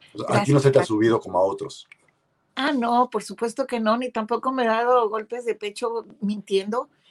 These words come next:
Speaker 2: Eh, quiero que sepas que estamos, este, precisamente en el proceso de escribir un libro. No, yo no quería hacerlo, pero me lo han pedido mucho. Y sobre todo mis hijos, fíjate qué curioso, ¿no? En donde me dicen, "Mami, es que tienes que contar la verdad.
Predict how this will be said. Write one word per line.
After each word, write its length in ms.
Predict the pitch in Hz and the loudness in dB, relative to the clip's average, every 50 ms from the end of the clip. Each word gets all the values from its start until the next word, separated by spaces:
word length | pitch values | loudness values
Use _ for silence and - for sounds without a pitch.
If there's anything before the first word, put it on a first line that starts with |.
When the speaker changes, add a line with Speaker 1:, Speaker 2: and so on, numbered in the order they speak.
| _ _ _ _ _ | _ _ _ _ _
Speaker 2:
Eh, 220 | - 208 208 214 214 | -8 -8 -8 -6 -6
quiero 240 | - 214 220 233 233 | -4 -4 -2 -4 -4
que 80 | - 202 | -8 -10
sepas 360 | - 208 - - 208 214 - | -12 -12 -10 -10 -10 -10 -10
que 100 | - 202 | -12 -14
estamos, 520 | 175 - - 202 202 208 214 220 214 - | -12 -8 -6 -4 -2 -2 -2 -2 -4 -6
este, 460 | 214 202 - - 185 180 185 180 180 - | -10 -12 -10 -8 -8 -6 -4 -6 -6 -8
precisamente 600 | - 190 190 180 - 208 196 226 226 226 220 220 233 | -10 -12 -12 -12 -12 -8 -6 -4 -4 -2 -2 -4 -4
en 80 | 214 | -4
el 100 | 208 208 | -4 -4
proceso 720 | - 202 196 196 - - 226 220 214 - - 226 214 220 - _ _ _ _ _ _ _ | -6 -8 -12 -8 -6 -4 -4 -4 -4 -4 -4 -4 -4 -4 -6 _ _ _ _ _ _ _
de 140 | - 202 214 | -4 -2 -2
escribir 420 | 214 - - 214 214 202 214 214 | -2 -2 -2 -4 0 0 2 2
un 140 | 233 233 226 | 0 0 0
libro. 420 | 214 208 202 185 202 214 220 220 _ _ _ _ _ _ _ | 0 0 0 2 0 0 -2 -4 _ _ _ _ _ _ _
No, 340 | - 214 214 247 247 - - - | 0 2 2 2 2 -2 -6 -8
yo 160 | 240 247 269 | -2 -2 0
no 120 | 277 285 285 | 0 0 0
quería 320 | - 214 196 208 220 196 | -2 0 2 2 2 2
hacerlo, 520 | 202 - - 190 175 180 196 208 214 220 _ _ | 2 -2 -4 -4 -2 -2 -2 -2 -4 -4 _ _
pero 200 | - 180 190 190 | -6 -4 -4 -2
me 120 | 190 196 | -2 -2
lo 80 | 190 196 | -2 -2
han 100 | 196 202 | -2 -4
pedido 360 | - 220 202 196 196 202 196 | -4 -4 -4 -2 -2 -2 -2
mucho. 460 | 196 190 185 185 - - 202 208 208 _ _ _ _ - _ _ _ _ _ | -4 -4 -6 -8 -6 -4 -4 -4 -6 _ _ _ _ -20 _ _ _ _ _
Y 180 | - 233 226 220 | -8 -6 -6 -6
sobre 280 | 214 - 233 214 208 220 | -2 0 0 2 2 0
todo 220 | - 240 247 262 294 | 0 0 0 2 2
mis 280 | 285 226 - - - | 0 -2 -2 -6 -10
hijos, 440 | 269 311 - - 277 254 240 214 - | -12 -10 -4 0 2 2 2 2 -2
fíjate 360 | - 214 - 202 190 - - - | -8 -8 -6 -6 -6 -6 -8 -8
qué 140 | - 202 208 | -8 -10 -8
curioso, 520 | - 226 214 208 196 202 202 - 180 170 | -6 -4 -2 -2 -2 -2 -4 -8 -10 -10
¿no? 240 | 175 190 214 214 _ _ _ _ _ - | -10 -10 -12 -12 _ _ _ _ _ -6
En 80 | 185 202 | -2 -2
donde 180 | 214 214 214 | 0 0 0
me 100 | 208 214 | 0 -2
dicen, 200 | 202 - 214 202 | -2 -4 -4 -2
"Mami, 180 | 208 220 226 233 | -2 -2 -2 -4
es 120 | 214 - | -6 -8
que 100 | - 226 | -8 -6
tienes 260 | 226 220 214 220 214 | -4 -4 -4 -4 -4
que 140 | - - 196 | -6 -8 -8
contar 320 | - - 196 202 - 180 170 | -6 -6 -8 -8 -8 -8 -6
la 120 | 175 180 | -6 -6
verdad. 400 | 175 170 165 - 196 160 156 170 | -6 -6 -6 -6 -6 -6 -6 -8